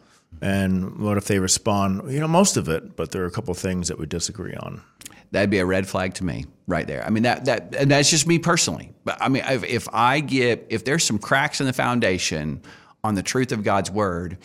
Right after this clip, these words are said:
Speaker 2: where does that end? It's a slippery slope. You leave any parts of it out,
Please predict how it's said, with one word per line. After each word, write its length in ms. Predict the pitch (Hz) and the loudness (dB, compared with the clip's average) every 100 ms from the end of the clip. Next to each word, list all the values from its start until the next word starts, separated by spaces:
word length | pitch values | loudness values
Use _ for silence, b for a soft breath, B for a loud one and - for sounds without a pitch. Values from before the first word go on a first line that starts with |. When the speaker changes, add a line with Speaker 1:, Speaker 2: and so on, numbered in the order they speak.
| B B | B B
Speaker 2:
where 220 | 123 143 | 2 4
does 180 | 151 139 | 4 2
that 160 | 139 | 2
end? 220 | 135 135 73 | 2 0 0
It's 160 | - | 0
a 60 | 123 | 2
slippery 520 | - 143 156 156 131 | 2 2 0 -2 -2
slope. 420 | - 110 78 - - | -2 0 -2 -2 0
You 140 | 139 | 2
leave 180 | 147 139 | 4 2
any 240 | 135 156 160 | 2 2 2
parts 320 | 160 151 - | 0 0 0
of 80 | 131 | 0
it 100 | 120 | 2
out, 380 | 135 170 - | 2 0 -6